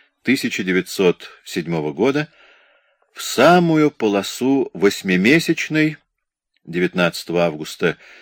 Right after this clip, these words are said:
тысяча девятьсот шестого, девятнадцатого апреля тысяча девятьсот седьмого, столыпинской военной юстиции и составлен по печатным данным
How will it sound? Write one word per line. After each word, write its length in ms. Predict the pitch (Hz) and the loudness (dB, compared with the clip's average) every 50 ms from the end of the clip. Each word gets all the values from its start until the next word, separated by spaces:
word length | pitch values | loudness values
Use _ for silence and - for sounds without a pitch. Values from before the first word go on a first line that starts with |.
| - _ _ - | -20 _ _ -4
тысяча 400 | - 107 98 - 98 - - 90 | -2 -2 -2 -4 -6 -10 -8 -6
девятьсот 520 | 87 85 85 - - - 92 82 82 - | -6 -6 -6 -4 -4 -2 -2 -2 -2 -4
шестого, 640 | - - 92 - - - - 107 123 131 135 139 - _ - - - _ _ _ - | -8 -12 -12 -12 -8 -2 0 0 2 0 0 -4 -6 _ -20 -20 -20 _ _ _ -4
девятнадцатого 680 | - - 90 - - 87 85 - - - - 82 82 82 | -2 -2 -2 0 0 -2 -2 -2 -4 -6 -2 0 0 0
апреля 480 | - - 87 87 85 78 80 76 - _ _ _ _ _ _ _ _ | 0 0 2 2 4 2 2 0 -4 _ _ _ _ _ _ _ _
тысяча 420 | - 104 98 - - 87 - 90 80 | -6 -6 -6 -6 -6 -10 -8 -6 -4
девятьсот 540 | 82 78 82 - - - 92 82 78 - - | -4 -4 -4 -4 -6 -4 -2 -2 -4 -4 -10
седьмого, 560 | - - - 80 73 80 101 127 131 135 139 _ _ _ _ _ _ _ | -14 -10 -10 -8 -4 -2 -2 -2 -2 -2 -6 _ _ _ _ _ _ _
столыпинской 1040 | - - - - - 92 85 82 98 135 147 - 139 135 - - - - 123 120 104 | -16 -16 -8 -2 0 0 2 4 4 2 2 2 -2 -4 -6 -8 -6 -2 0 0 0
военной 960 | 85 - 92 87 87 80 90 117 135 139 135 131 127 123 123 120 113 - - _ - | 0 2 2 2 4 4 4 4 4 2 0 -2 -4 -4 -4 -4 -6 -10 -16 _ -14
юстиции 960 | 98 85 90 110 - - - - 101 101 90 - - - 87 78 73 - _ _ _ _ _ _ _ _ _ _ _ _ - | -10 -6 -6 -6 -6 -8 -8 -6 -6 -6 -6 -6 -6 -2 -2 -2 -2 -4 _ _ _ _ _ _ _ _ _ _ _ _ -10
и 240 | - 90 85 82 | -6 -6 -4 -4
составлен 800 | 76 - - 87 82 - - - - 127 151 151 151 151 147 139 | -6 -6 -8 -8 -8 -10 -6 -2 2 2 4 4 4 2 0 0
по 100 | - 135 | -2 -4
печатным 680 | - - 120 - - 123 120 120 - 113 107 104 92 78 | -4 -4 -4 -2 0 0 0 0 0 -2 -4 -4 -2 0
данным 480 | 98 101 101 104 101 98 92 92 85 | 2 2 2 0 0 -2 -2 -2 -4